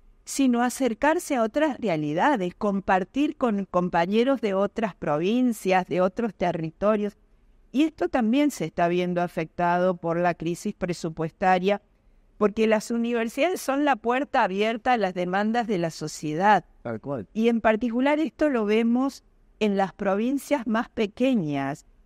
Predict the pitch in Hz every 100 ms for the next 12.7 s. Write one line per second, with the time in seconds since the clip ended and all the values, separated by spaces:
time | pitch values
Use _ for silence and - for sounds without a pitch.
0 | - 208 - - 185 180 185 - 269 -
1 | _ 160 156 - _ _ - 180 175 175
2 | 185 202 196 202 - 170 - 185 202 208
3 | 196 - 175 170 165 165 170 175 190 190
4 | 196 185 180 - - 196 202 202 196 196
5 | _ _ _ _ 240 269 - - 311 240
6 | 202 214 254 269 269 - - 240 202 208
7 | - 202 190 175 165 165 - 156 147 147
8 | - 208 - 277 - 190 202 214 208 180
9 | 165 160 - 190 196 202 185 165 147 147
10 | - 151 120 120 123 143 _ - 123 -
11 | 151 156 127 117 135 147 127 127 123 160
12 | 123 135 135 151 151 135